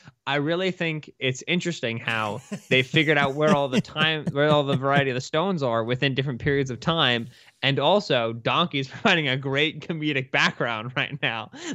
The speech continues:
Speaker 1: Like, that <laughs> transition would be fun. So I would want every movie to turn into Shrek.
Speaker 2: I'm the kind of person who, I will, like, listen to the first half of a song and then I change it. Um, I know that's sacrilegious to a lot of people.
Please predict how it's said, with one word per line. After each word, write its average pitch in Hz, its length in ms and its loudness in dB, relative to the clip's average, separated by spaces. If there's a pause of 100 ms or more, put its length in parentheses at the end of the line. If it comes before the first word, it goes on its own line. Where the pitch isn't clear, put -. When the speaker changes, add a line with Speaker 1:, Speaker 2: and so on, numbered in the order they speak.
(120)
Speaker 1:
Like, 175 180 2
that 180 340 2
<laughs> 180 60 -10
transition 160 840 -6
would 147 160 -8
be 139 140 -4
fun. 131 440 0 (360)
So 160 240 6
I 156 200 4
would 170 140 2
want 151 180 0
every 143 180 -4
movie 127 280 -8
to 120 80 -6
turn 110 180 -10
into 110 160 -10
Shrek. - 240 -14 (1300)
Speaker 2:
I'm 208 460 0
the 214 100 -2
kind 196 220 0
of 175 100 0
person 156 400 0
who, 147 600 -2 (580)
I 143 180 -2
will, 165 200 -4
like, 156 220 -2
listen 135 380 -2
to 131 80 -4
the 120 100 -6
first 117 340 -8
half 120 220 -2
of 113 80 -8
a 107 80 -6
song 110 340 -4
and 107 100 -2
then 107 80 -4
I 98 100 -10
change 107 300 -4
it. 139 180 -6 (420)
Um, 107 580 -10 (200)
I 120 100 -10
know 127 120 -6
that's 135 200 -6
sacrilegious 117 680 -6
to 147 100 -6
a 135 40 -6
lot 143 200 -4
of 139 60 -8
people. 165 480 -12